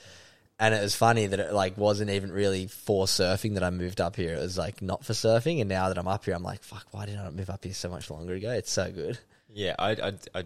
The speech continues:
Speaker 2: I fully get that mentality of, like, when, when you are an athlete and you do actually have the money to put it back into yourself in that sense of, like, being up, like, you should just put, like, if you're putting in, investing in yourself in, like, obviously location's massive 'cause it plays such a big,
Speaker 1: Mm.
Speaker 2: like,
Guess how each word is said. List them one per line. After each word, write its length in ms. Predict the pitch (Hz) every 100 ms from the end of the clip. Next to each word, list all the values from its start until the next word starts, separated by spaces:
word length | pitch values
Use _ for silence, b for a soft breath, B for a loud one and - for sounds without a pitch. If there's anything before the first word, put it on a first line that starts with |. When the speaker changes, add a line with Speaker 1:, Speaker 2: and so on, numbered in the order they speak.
| -
Speaker 2:
I 100 | -
fully 300 | 87 - 87
get 100 | 85
that 140 | 80 62
mentality 540 | 78 80 78 78 76
of, 140 | 76 76 _ _ _ _ _ _ _ _ _ _ _ _
like, 220 | 95 - -
when, 260 | 95 95 92
when 120 | 98
you 80 | 92
are 40 |
an 220 | 90 85 82
athlete 320 | 85 87 76
and 100 | 82
you 80 | 80
do 180 | 90
actually 260 | 82 82 87
have 100 | 85
the 60 | 80
money 220 | 78 80
to 60 |
put 160 | 80 87
it 80 | 71
back 200 | 78 - -
into 220 | 78 85
yourself 500 | 85 - 85 117 -
in 100 | 85
that 180 | 80 -
sense 320 | - 80 76
of, 120 | 67
like, 300 | 76 73 - - 78 -
being 200 | 78 73
up, 140 | -
like, 200 | 80 - - _ -
you 120 | 87
should 180 | 85 76
just 120 | -
put, 140 | 92 - B B B
like, 160 | 90 85
if 100 | 95
you're 120 | 110
putting 280 | 113 127 107
in, 180 | 92 87
investing 400 | 92 87 85 90
in 60 | 80
yourself 440 | 78 82 76 73 -
in, 80 | 82
like, 180 | 78 80
obviously 280 | 80 78
location's 560 | 78 73 - 73 - 69
massive 480 | 76 76 73 65 71
'cause 120 | 71
it 140 | 73 -
plays 240 | 76 71
such 240 | - 73 73
a 20 |
big, 200 | 101 98
Speaker 1:
Mm. 120 | 92
Speaker 2:
like, 320 | 80 76 -